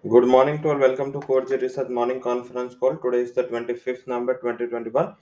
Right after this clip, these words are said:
Important trading session of the month because आज एक्सपायरी है,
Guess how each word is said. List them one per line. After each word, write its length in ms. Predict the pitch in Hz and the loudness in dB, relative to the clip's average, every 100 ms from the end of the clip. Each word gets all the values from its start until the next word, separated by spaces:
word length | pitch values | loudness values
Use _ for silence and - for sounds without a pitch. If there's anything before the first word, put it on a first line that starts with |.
| _ _ 107 | _ _ -8
Important 440 | 117 127 127 131 | 0 2 2 0
trading 460 | 131 _ 123 123 120 | -2 _ -4 -4 -4
session 260 | 127 131 123 | -6 -4 -2
of 140 | 120 120 _ 123 | -2 -2 _ -2
the 100 | 113 | 0
month 260 | 113 160 185 - | -2 -2 -6 -12
because 300 | 107 - 139 147 - | -8 -2 -2 -2 0
आज 280 | 117 - - _ _ - | 2 0 -8 _ _ -6
एक्सपायरी 540 | 117 - - 127 123 123 | -6 -4 0 2 2 -2
है, 300 | 135 180 | -2 -4